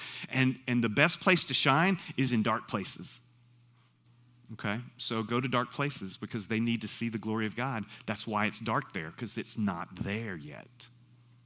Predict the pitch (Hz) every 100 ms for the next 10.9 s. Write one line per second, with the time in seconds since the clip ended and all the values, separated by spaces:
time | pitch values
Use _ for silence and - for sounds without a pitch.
0 | _ - - 101 101 110 113 110 107 117
1 | 113 120 120 120 113 107 110 - 107 104
2 | 104 107 - 104 143 117 87 - - -
3 | - 101 - 131 110 110 113 107 104 113
4 | - 113 98 123 92 82 - - - -
5 | - - 117 131 - - - - 131 135
6 | - 123 123 123 143 151 - 135 135 151
7 | 175 - - 113 101 135 123 107 - -
8 | - - 131 139 208 240 202 196 156 156
9 | 180 175 165 131 127 123 143 151 170 151
10 | 139 139 139 120 127 120 110 92 127